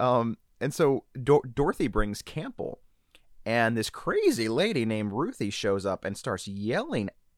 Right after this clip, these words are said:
at him, complaining about stealing her money. And Dorothy's all like, "Take a hike, little lady."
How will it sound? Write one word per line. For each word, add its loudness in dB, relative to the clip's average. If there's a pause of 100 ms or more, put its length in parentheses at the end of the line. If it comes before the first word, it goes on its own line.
(100)
at 0
him, -4
complaining -8
about 0
stealing -6
her -6
money. -2
And -2
Dorothy's -4
all -4
like, -2
"Take -4
a 2
hike, 2
little -2
lady." -4